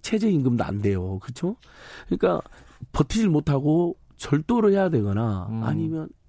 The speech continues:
Speaker 1: 야, 이렇게 살아서 뭐하냐고
Speaker 2: 네.
Speaker 1: 남은 돈 다 통틀어서 집주인한테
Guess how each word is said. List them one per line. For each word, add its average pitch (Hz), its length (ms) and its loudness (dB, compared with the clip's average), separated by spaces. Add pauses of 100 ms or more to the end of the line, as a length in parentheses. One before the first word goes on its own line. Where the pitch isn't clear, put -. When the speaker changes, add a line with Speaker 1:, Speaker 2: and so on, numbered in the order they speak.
(120)
Speaker 1:
야, 135 60 -4
이렇게 160 420 -2
살아서 170 320 -2
뭐하냐고 113 920 -2 (140)
Speaker 2:
네. 110 80 -6 (540)
Speaker 1:
남은 135 360 2
돈 139 120 2
다 208 140 -4
통틀어서 151 680 -2
집주인한테 127 840 -2